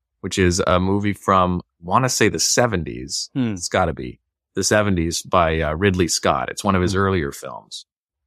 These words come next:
Speaker 1: I think it's pre-Alien, which would de facto make it the seventies. And it's, um, it's one of the, it's Keith Carran-,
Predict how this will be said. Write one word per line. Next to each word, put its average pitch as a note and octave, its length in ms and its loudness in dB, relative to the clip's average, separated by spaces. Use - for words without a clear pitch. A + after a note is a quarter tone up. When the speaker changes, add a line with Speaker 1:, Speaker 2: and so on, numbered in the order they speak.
Speaker 1:
I - 40 -10
think A#2 200 2
it's - 120 0
pre-Alien, B2+ 800 2
which - 240 -14
would D#2 220 -4
de D#2+ 80 -6
facto E2 480 -2
make B1+ 180 -8
it D2 100 -10
the - 80 -12
seventies. - 560 -8
And F#2 760 2
it's, F#2 540 -2
um, F2 560 2
it's - 160 -20
one A2+ 140 0
of G#2 80 -2
the, F#2 200 -2
it's - 240 -12
Keith D3 340 -4
Carran-, E3+ 500 0